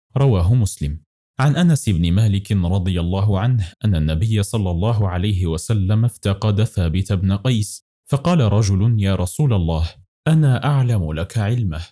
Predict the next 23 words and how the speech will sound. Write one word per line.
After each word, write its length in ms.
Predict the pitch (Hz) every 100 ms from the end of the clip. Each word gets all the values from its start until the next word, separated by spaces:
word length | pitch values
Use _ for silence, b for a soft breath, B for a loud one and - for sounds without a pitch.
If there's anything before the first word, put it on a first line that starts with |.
| _ _
فأتاه 480 | - 82 - 139 120
فوجده 760 | 107 80 87 113 120 117 104 98
جالسا 420 | 107 110 107 113
في 180 | 107 113
بيته 480 | 120 147 - 104 - _ -
منكسا 640 | 131 135 139 - 127 -
رأسه، 560 | 98 90 - - 80 - _ _
فقال 440 | 107 101 156 104 80
له: 180 | 80 - _ _ -
"ما 120 | 196
شأنك؟" 480 | - 90 73 71 - - _ _ -
فقال: 420 | 85 107 101 76
"شر، 340 | - 131 90 - _ _ -
كان 140 | 160 123
يرفع 440 | 113 131 135 90
صوته 500 | - 113 110 98 87
فوق 320 | - 117 -
صوت 380 | 98 - 113 -
النبي 420 | 90 80 104 104
صلى 280 | 85 95 82
الله 400 | 78 104 104 98
عليه 360 | 92 95 87 85
وسلم، 500 | 85 117 95 85